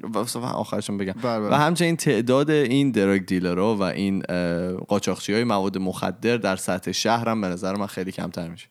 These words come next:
Speaker 2: این قضیه که گفتی یه سری‌ها به خاطر گرفتن م-، متاع اشتباه اووردوز می‌کنن می‌میرن.
Speaker 1: و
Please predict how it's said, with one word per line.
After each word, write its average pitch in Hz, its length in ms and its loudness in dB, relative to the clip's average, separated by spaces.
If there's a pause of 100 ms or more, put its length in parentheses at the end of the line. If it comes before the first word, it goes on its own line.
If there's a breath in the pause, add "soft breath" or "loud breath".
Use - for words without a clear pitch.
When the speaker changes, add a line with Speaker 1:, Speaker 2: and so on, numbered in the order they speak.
(120)
Speaker 2:
این 170 200 2
قضیه 143 360 2
که 147 120 -6
گفتی 139 300 -2
یه 131 100 0
سری‌ها 127 300 -2
به 123 80 -2
خاطر 120 300 -6
گرفتن 113 920 -2
م-، 107 300 -4
متاع 107 500 -4
اشتباه 104 600 -4 (400)
اووردوز 110 460 -2
می‌کنن 117 260 -4
می‌میرن. 120 500 0
Speaker 1:
و 98 40 2